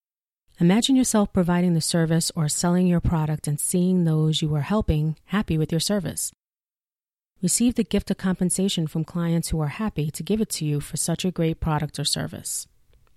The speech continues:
The second one is, do you believe in your company or business structure? How is your business structured? Are all the necessary foundations in place for business success?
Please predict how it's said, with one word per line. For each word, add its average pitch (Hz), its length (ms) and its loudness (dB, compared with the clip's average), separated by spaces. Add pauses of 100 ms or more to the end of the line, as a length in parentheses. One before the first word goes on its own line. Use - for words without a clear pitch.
(800)
The 185 80 0
second 269 340 2
one 165 140 4
is, 151 320 0
do - 120 -2
you 208 140 4
believe 180 320 0
in 165 80 -2
your 165 100 0
company 151 600 -2
or 156 240 -2
business 214 340 0
structure? - 480 -6 (800)
How 160 200 2
is 160 120 4
your 180 60 2
business 185 320 2
structured? 156 500 -4 (320)
Are 160 160 -2
all 170 140 2
the 175 100 2
necessary 165 540 0
foundations 151 640 0
in 175 100 0
place 185 320 -2
for - 160 -6
business 151 320 -4
success? - 580 -6